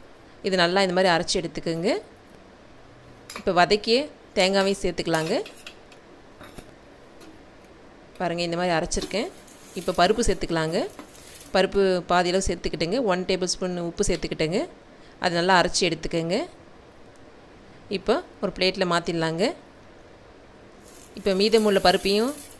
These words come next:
அதன் கூட கொஞ்சம் உப்பையும் சேர்த்து நம்ம அரைச்சி எடுத்துக்கலாங்க. பாருங்க, இது அரைச்சாச்சு. இது முதல்ல அரைச்ச மசாலாவையும் இதுல சேர்த்து இப்போ மொத்தமா சேர்த்து அரைச்சிக்கலாங்க.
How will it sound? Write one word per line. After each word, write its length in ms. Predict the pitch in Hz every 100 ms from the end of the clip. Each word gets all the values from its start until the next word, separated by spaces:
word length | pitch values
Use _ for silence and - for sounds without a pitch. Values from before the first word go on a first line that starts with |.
| - - -
அதன் 180 | 185 180
கூட 120 | 202 208
கொஞ்சம் 240 | 185 185 170
உப்பையும் 300 | 202 202 196
சேர்த்து 260 | 180 - 302 - - -
நம்ம 140 | 185 170
அரைச்சி 220 | 160 - 190
எடுத்துக்கலாங்க. 500 | 165 165 160 160 214 370 - - - - - - - - - - - - - - - - -
பாருங்க, 240 | 175 175
இது 80 | 165 160
அரைச்சாச்சு. 520 | 170 196 165 - 302 392 - - -
இது 120 | 208 196
முதல்ல 240 | 208 220
அரைச்ச 200 | 175 - 175
மசாலாவையும் 500 | 165 196 190 180 185
இதுல 120 | 175 170 -
சேர்த்து 360 | 180 175 247 370 - - - -
இப்போ 120 | 196
மொத்தமா 280 | 180 185 202 208
சேர்த்து 240 | 180 214 262 - - - - - - - - - - -
அரைச்சிக்கலாங்க. 560 | 185 - - 180 170